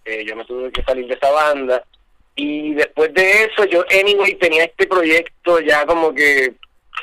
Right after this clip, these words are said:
más o menos así, porque eran como que esta idea de tocar y hacer esta otro tipo de música y banda y cosas, y ya yo tenía como que algunas canciones, ideas media hechas, como Calle, que eran canciones que yo había grabado hace tiempo, como que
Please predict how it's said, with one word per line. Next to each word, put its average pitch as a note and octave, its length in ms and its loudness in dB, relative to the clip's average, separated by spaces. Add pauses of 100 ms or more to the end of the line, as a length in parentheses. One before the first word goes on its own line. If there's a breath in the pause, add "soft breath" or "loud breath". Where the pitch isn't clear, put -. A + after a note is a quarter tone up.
(120)
más C#3 180 0
o D#3 80 2
menos D#3+ 440 2
así, D#3 140 -10
porque C#3 200 0
eran C3+ 320 2
como D#3+ 280 0
que C#3 680 2
esta D3+ 240 -6
idea C#3 320 2
de C#3 120 -6
tocar B2+ 600 0
y A#2 200 -10
hacer A#2 280 -6
esta C3 220 -2
otro B2+ 180 -4
tipo B2 220 -6
de A#2+ 180 0
música A#2+ 460 -8
y A#2+ 60 0
banda B2 380 -2
y - 20 -8
cosas, B2 560 -2
y A2+ 260 -18
ya A2 80 -8
yo A#2+ 120 -12
tenía B2+ 220 -2
como B2+ 220 -4
que A#2+ 400 -2 (220)
algunas B2 280 -6
canciones, C#3 520 -2
ideas C3 520 2
media B2 400 0
hechas, - 360 -2
como A2+ 240 -8
Calle, G#2+ 560 -4 (560 loud breath)
que A2 80 -2
eran G#2+ 140 -2
canciones B2+ 320 0
que C3+ 100 0
yo B2+ 60 2
había A#2+ 120 2
grabado B2 260 4
hace C3+ 140 0
tiempo, B2 480 0
como B2 220 -2
que A#2 260 -6